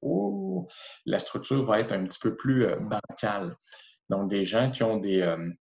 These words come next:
tu sais, nos grands-parents, des fois, ils ont des bosses de bison au niveau du cou. Pourquoi ? Parce que le dossier est un petit peu trop penché vers l'arrière sur leurs autos, sur leurs sièges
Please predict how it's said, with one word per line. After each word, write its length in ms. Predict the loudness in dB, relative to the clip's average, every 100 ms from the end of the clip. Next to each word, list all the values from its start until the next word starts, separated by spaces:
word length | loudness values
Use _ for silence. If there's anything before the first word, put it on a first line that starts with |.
| _ -2
tu 80 |
sais, 20 | 0
nos 140 | 0
grands-parents, 520 | -2 -2 -2 -2 0
des 120 | -2
fois, 180 | -2 0
ils 160 | 0 0
ont 100 | 0
des 140 | 0
bosses 300 | 2 2 2
de 80 | -2
bison 320 | -4 0 2
au 40 | 2
niveau 260 | 0 -4
du 140 | -4 -8
cou. 320 | -6 -4 -4 -6 _ -2
Pourquoi ? 440 | -2 0 2 2
Parce 240 | 0 -6
que 100 | -4
le 140 | -2 0
dossier 540 | 0 -2 -2 -2 -2 -4 -18 _ -8
est 240 | -6 -2
un 120 | -2
petit 160 | -2 -2
peu 120 | -2
trop 240 | -2 -2 0
penché 340 | 0 0 -2
vers 200 | -2 -2
l'arrière 540 | -2 -2 -2 0 -2
sur 360 | -4 0 0 2
leurs 280 | -2 -4 -4
autos, 260 | -4 -4
sur 200 | -4 -4
leurs 180 | -4 -4
sièges 520 | -2 0 0 -2 -6